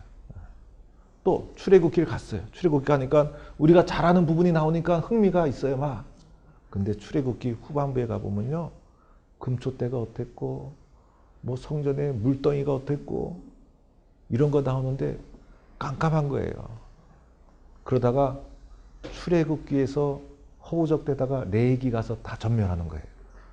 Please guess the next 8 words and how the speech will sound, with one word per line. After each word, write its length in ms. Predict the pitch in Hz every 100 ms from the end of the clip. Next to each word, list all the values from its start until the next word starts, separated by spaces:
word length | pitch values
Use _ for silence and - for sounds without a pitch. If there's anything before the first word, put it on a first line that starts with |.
| - - - - - - - - - - - -
그러니까 440 | 151 180 190 160
성경도 720 | 135 208 180 175 202 143 - - - - _ _
처음 320 | - - 220 190
읽는 180 | 165
사람은 480 | 151 139 139 185 180 - - - - - - - - - _ - - _ -
은혜가 360 | 131 131 127
되는 280 | 107 107 113
부분을 480 | - 104 101 127